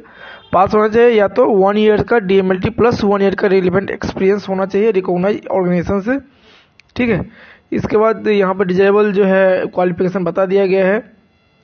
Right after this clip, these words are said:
ठीक है, आप इसको जो है डिटेल्स पढ़ लीजिएगा। इसके बाद जो आपका एज लिमिट जो दिया गया है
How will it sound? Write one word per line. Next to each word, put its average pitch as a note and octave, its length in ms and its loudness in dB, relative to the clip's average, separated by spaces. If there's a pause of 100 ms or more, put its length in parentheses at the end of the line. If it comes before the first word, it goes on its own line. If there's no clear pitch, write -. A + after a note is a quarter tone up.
(160)
ठीक B3+ 120 -2
है, F3+ 100 -2 (400)
आप F3+ 220 -2
इसको A#3 320 -4 (420)
जो G#3+ 120 -2
है F#3+ 120 0 (280)
डिटेल्स A3 300 -2
पढ़ F3+ 240 -2
लीजिएगा। F3 340 0
इसके G3+ 280 -4
बाद G#3 180 0
जो G3 100 -2
आपका F#3+ 220 -2
एज F#3+ 160 2
लिमिट F#3+ 240 -2
जो F#3 120 0
दिया F3+ 200 0
गया F3+ 200 0
है - 720 -12